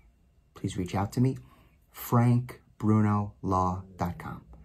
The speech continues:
frank bruno law dot com. I answer questions. I try and inject some humor, right? We don't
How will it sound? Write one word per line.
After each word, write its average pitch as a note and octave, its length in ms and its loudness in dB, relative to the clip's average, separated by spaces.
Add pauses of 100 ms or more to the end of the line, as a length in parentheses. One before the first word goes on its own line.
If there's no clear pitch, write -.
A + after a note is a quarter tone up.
(220)
frank F#2+ 400 -6
bruno F#2 280 -2
law C3 360 -2 (320)
dot - 180 -10
com. - 260 -16 (680)
I A2+ 60 -4
answer F#2+ 240 -4
questions. B2 640 -2 (720)
I - 80 -18
try - 220 -6
and F#2+ 100 -4
inject F#2+ 460 -6
some C3+ 360 -2
humor, B2 560 2 (1160)
right? B2 180 -2 (140)
We - 80 -2
don't G#2 260 0